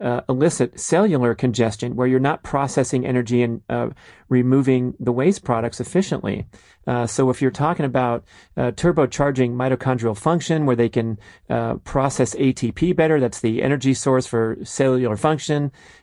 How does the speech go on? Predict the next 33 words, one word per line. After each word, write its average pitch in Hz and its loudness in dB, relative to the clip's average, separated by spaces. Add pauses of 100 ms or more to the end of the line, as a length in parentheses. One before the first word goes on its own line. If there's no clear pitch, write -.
um, 120 -2
especially 135 0
when 123 0
we're 120 -2
talking 123 -2
about 117 -4
cognitive 127 0
performance 120 -2
where 113 0 (280)
we 123 2
can 127 2
all 127 2
know 123 0
the 127 2
difference 127 0
between 117 -2
sitting 131 -2
there 120 0 (260)
feeling 120 0
drag 120 0
ass 120 -2
with 123 -2
our, 117 0 (280)
our 117 -2
hand 120 0
on 117 0
our 117 -2
head 127 0
or - 0
feeling 123 0
alert 123 0
and 120 0
energized. 120 -2